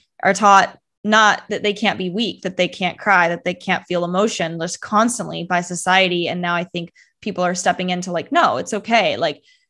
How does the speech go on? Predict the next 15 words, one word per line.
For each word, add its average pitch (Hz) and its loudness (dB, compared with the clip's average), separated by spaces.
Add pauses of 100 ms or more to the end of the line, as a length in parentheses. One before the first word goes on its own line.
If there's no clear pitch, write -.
the 175 2 (380)
divine 196 4
masculine, 190 2
that 185 0
the 190 -2
energy 190 -2
is, 185 -4
like, 185 -6
owning 196 -2
the 185 -6
feminine 226 0
within 180 -8
you 175 -6
and 175 -8
owning, 185 -4